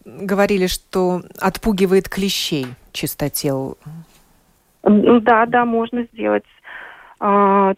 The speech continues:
Speaker 2: такой
Speaker 1: Каким образом?
Speaker 2: рецептик. Мгм. А, выжать сок чистотела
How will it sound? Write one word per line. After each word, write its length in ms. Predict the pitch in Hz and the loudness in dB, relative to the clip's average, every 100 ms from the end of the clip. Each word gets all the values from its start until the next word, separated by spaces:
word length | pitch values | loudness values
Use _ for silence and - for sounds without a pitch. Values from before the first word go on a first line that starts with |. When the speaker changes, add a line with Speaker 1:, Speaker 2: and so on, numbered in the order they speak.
| - | -2
Speaker 2:
такой 520 | 233 - - 220 208 | -4 -4 -4 2 2
Speaker 1:
Каким 340 | 185 196 160 | 2 -2 -6
образом? 420 | 151 - 220 233 | -6 -2 0 -2
Speaker 2:
рецептик. 600 | 151 226 220 _ 196 - - - _ _ - | 0 0 0 _ -6 -6 -12 -20 _ _ -12
Мгм. 640 | 214 214 - 202 - 226 - - - - - - _ _ _ _ _ _ _ _ _ _ _ _ _ _ _ _ _ _ _ _ _ - | -6 -4 -2 -4 0 0 0 -6 -12 -12 -14 -18 _ _ _ _ _ _ _ _ _ _ _ _ _ _ _ _ _ _ _ _ _ 0
А, 160 | 208 202 | 2 4
выжать 440 | 233 285 233 196 - - - _ _ - - | 4 2 2 -2 -10 -20 -20 _ _ -20 0
сок 260 | 247 208 - | 2 2 -2
чистотела 760 | 254 - 294 - 302 330 381 | -12 -8 -10 -6 -2 0 -2